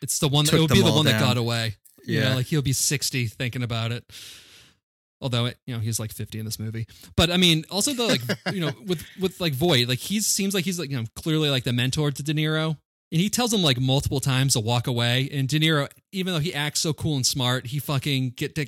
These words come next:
Speaker 1: you know, he also gets too emotional and just
Speaker 2: Oh,
Speaker 1: won't
Speaker 2: yeah.
Speaker 1: do anything that Voight tells him to do.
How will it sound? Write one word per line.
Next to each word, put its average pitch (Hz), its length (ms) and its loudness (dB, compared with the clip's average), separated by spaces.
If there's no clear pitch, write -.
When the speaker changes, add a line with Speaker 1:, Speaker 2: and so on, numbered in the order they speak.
Speaker 1:
you 151 100 -6
know, 123 60 -2
he 156 160 -4
also 143 220 0
gets 123 220 -2
too 139 160 0
emotional 110 520 -4
and 131 140 -4
just 127 180 0
Speaker 2:
Oh, 185 40 6
Speaker 1:
won't 180 140 8
Speaker 2:
yeah. 156 220 6
Speaker 1:
do 113 180 -6
anything 123 500 -2
that 117 200 -4
Voight 117 220 -2
tells 110 220 -6
him 110 80 -12
to 110 80 -12
do. 113 180 -12